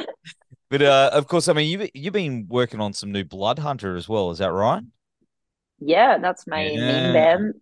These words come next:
Speaker 1: it is, yeah.
Speaker 2: I've been there since two thousand twelve. So, yeah, it's been,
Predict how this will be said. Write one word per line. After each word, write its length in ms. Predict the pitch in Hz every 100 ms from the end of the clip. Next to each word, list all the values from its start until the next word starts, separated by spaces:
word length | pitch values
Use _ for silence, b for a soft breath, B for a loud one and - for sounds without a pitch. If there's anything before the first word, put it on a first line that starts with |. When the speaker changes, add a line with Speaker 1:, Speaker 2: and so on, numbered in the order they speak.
| _
Speaker 1:
it 60 | 95
is, 220 | 95 87
yeah. 220 | 90 101
Speaker 2:
I've 120 | 117 -
been 220 | 190 170
there 220 | 180 190
since 640 | 190 196 185 175 - - - _ -
two 160 | 214
thousand 400 | 220 196 220 190
twelve. 280 | 202 196 147 -
So, 280 | - 139 -
yeah, 300 | - 156 135 - -
it's 200 | - -
been, 600 | 151 143 139 131 131